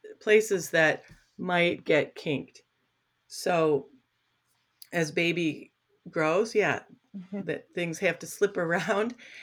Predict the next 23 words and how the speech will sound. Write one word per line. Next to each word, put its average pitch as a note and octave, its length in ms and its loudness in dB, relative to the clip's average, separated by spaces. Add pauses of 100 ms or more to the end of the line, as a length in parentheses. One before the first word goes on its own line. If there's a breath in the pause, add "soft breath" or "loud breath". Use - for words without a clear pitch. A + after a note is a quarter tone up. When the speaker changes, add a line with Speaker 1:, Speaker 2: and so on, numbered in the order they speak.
Speaker 1:
And G3+ 140 4
that's B3 260 4
where G#3 260 4
keeping A#3+ 420 -2
a D#3 60 -4
soft F#3+ 420 0
stool C4 640 -2 (340)
is F#3+ 240 -2
gonna F3+ 200 0
be F3 160 -4
helpful. F3+ 720 -2
And E3+ 120 -4
that E3+ 140 0
means E3 220 -6
getting E3+ 300 -4
enough D#3 320 -4
fiber E3+ 400 -2
as G3 180 -6
Speaker 2:
Mm-hmm. - 80 -6 (100)
Speaker 1:
well F#3 320 -6
as G3 200 -10
enough F#3+ 300 -4
water. G#3+ 400 -6